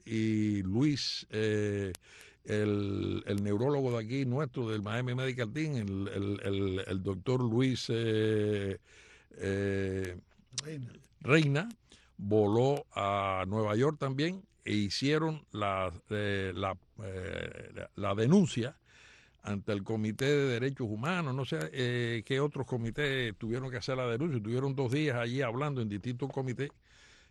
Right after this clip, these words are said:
Speaker 1: y le llamaron la, la atención, eh, creo que fue a los rusos, para que le dijera a los, a los,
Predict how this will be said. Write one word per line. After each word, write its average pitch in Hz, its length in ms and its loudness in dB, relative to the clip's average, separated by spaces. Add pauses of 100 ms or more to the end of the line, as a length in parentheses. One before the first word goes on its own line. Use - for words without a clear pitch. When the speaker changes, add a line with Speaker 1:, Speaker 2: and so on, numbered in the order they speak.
(120)
Speaker 1:
y 165 80 4
le 165 120 4
llamaron 139 400 0
la, 113 360 -2
la 107 140 0
atención, 131 720 0 (260)
eh, 107 560 2
creo 123 180 -4
que 123 120 0
fue 139 180 2
a 131 40 4
los 113 140 4
rusos, 160 340 2 (560)
para 107 240 -4
que 98 1040 -2 (340)
le 104 140 -8
dijera 120 340 0
a 143 40 2
los, 113 520 0 (180)
a 104 140 -6
los, 104 320 0